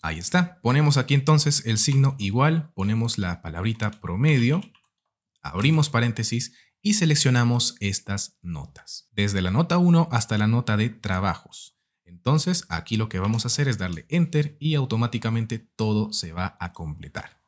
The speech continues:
Ahora, como las notas aquí son del cero a veinte, veo muchos desaprobados. Eso es porque no estoy teniendo una muestra real de notas. Vamos a poner aquí, vamos a cambiar que sea de diez a veinte en la primera columna. De esa manera suben un poquito los promedios. Vamos a hacer lo mismo por acá.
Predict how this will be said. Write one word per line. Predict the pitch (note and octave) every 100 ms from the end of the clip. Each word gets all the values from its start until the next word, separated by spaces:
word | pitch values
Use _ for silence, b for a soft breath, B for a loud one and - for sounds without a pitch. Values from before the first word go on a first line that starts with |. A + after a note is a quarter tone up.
| -
Ahora, | B2 G#2
como | A#2 A#2+
las | B2
notas | F3+ F#3 D3+
aquí | D3 D#3
son | D#3+
del | C#3+ B2+
cero | C#3+ C3
a |
veinte, | C3 D3 D3
veo | B2 B2+ B2
muchos | A2+ B2 C3 B2
desaprobados. | A2 G#2+ G2 G#2 A#2+ D3+ D#3+ -
Eso | C3+ C#3+
es | C3+
porque | - C3 - C#3 D3 -
no | C3+
estoy | C3+ C3
teniendo | B2 B2+ B2+
una | A#2+
muestra | A2 A#2+ - A#2+ A2
real | G#2 G2 G#2 F#2
de | G2
notas. | A#2 G#2+ E2 -
Vamos | B2 D3 D3
a |
poner | - A#2+ G#2+
aquí, | G#2+ D3
vamos | C3+ A#2+ -
a | A2
cambiar | F#2+ F#2 G2 A#2 D3 D3 _ _ _ _
que | -
sea | C3 D#3 D3
de | A#2
diez | A#2+ B2+ G#2+
a |
veinte | G#2+ A#2+ A#2 E3
en | G#2+
la | F2+
primera | E2 F2+ G2+ G2+
columna. | E2+ F#2+ A2+ B2+ F3+ -
De | -
esa | B2+ C#3
manera | B2 B2 B2
suben | - A2+ G#2+
un | G#2+
poquito | G#2+ F#2+ G2+
los | G2 F2+
promedios. | F2 D2+ D2+ F2
Vamos | B2+ D3
a | B2
hacer | C3+ B2+
lo | A2
mismo | A#2+ A#2+ A#2
por | - F2+
acá. | F2+ D3 G3 -